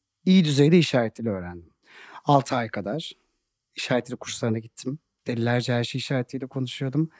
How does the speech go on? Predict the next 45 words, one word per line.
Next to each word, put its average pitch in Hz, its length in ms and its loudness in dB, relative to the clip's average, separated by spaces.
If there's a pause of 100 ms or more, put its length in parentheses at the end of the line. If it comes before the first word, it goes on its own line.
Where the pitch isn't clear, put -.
(140)
Hala 135 420 2
da 120 60 -4
fena 127 520 0
konuşmuyorum. 117 640 -8 (220)
Ve 220 80 10
o 247 120 8
dönemde 202 360 8
inanılmaz 196 480 8
böyle 185 280 6
bir 208 180 4
o 190 180 4
dünyanın 180 440 8
içine 165 280 4
girmiştim. 147 720 0 (220)
Ve 156 60 2
böyle 190 180 6
kendi 180 320 6
bütün 180 180 6
oyunculuk 170 340 6
kariyerimde 147 720 4
beni 175 240 8
en 185 180 6
çok 170 160 2
etkileyen 165 680 4
rol 151 180 6
oldu. 117 440 -2 (400)
Hayatımda 175 540 6
hiçbir 190 580 2
oyunun 180 380 8
ne 170 120 6
bir 170 120 6
aksesuar 160 500 4
ne 160 140 4
de 180 120 0 (360)
oyun, 185 220 8
son 226 300 6
oyunda 196 340 8
arkamı 196 360 6
döner 185 200 8
giderim. 170 240 6
Hiçbir - 160 0
şeyin 175 180 6
saklamam, 165 640 4
hiçbir 151 260 -2
oyunun. 151 320 2